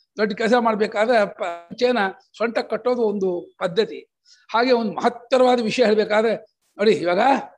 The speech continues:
ಅಟೆನ್ಷನ್ ಆಗು, ಹೇಳ್ತೀನಿ ಅಂತ ಹೇಳ್ಬಿಟ್ಟು ದೊಡ್ಡದಾಗಿ ಸೊಂಟಕ್ಕೆ ಬಟ್ಟೆ ಕಟ್ಟಿ ಮಹತಾ ಪರಿಕರ ಬಂಧ ಮಾಡ್ಕೊಂಡು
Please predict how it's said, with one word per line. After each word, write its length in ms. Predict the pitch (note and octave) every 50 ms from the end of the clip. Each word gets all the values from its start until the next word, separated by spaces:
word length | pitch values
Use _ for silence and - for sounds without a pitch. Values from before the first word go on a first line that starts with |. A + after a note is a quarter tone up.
| _ _ _
ಅಟೆನ್ಷನ್ 400 | - - A3+ A3+ - A3+ G#3+ G3+
ಆಗು, 300 | G#3+ A#3+ B3+ B3 D4+ D#4 D#4
ಹೇಳ್ತೀನಿ 540 | D4+ - - - - A3 C4 B3 B3 A#3 A#3
ಅಂತ 140 | A#3 G#3+ E3+
ಹೇಳ್ಬಿಟ್ಟು 460 | G#3+ G#3+ G#3+ C4+ G#3+ B3 F#3 D3+ - - _ _ _ -
ದೊಡ್ಡದಾಗಿ 640 | G3 A3 A#3 F#3 D#3 - A3+ A#3 A#3+ A#3+ A#3 A3 A3+
ಸೊಂಟಕ್ಕೆ 600 | - - G3 G#3 A3 G#3+ A3 B3 A3 A3+ - G#3+
ಬಟ್ಟೆ 420 | D#3 - D3 D3 - _ - A3 -
ಕಟ್ಟಿ 760 | A3 - - - - _ G#3+ G3 C#3+ A2+ A2 A2+ A#2 B2+ D#3+ G#3 A3+ G#3+ G3 - - _ _ _ _ _ -
ಮಹತಾ 400 | B3 - F3+ F#3+ - A3+ A3 A#3
ಪರಿಕರ 480 | A3+ - F3 F3+ G#3+ - B3 A3 A3
ಬಂಧ 300 | G#3 F#3+ G3 G#3+ F#3+ E3+
ಮಾಡ್ಕೊಂಡು 880 | G3 F3+ D3 D#3+ D#3+ - G#3+ F3+ D#3 C#3+ B2+ A2 A2 A2+ C3 F3 G#3+ A3+